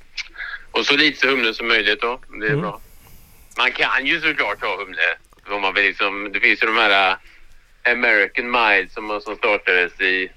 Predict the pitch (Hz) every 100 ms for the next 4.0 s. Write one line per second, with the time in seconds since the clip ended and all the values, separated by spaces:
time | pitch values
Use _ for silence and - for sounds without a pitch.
0 | - - 95 - - - - 104 92 90
1 | 92 92 90 92 - - - - - -
2 | - - - - - - - - - 95
3 | 98 92 95 92 90 87 90 87 87 87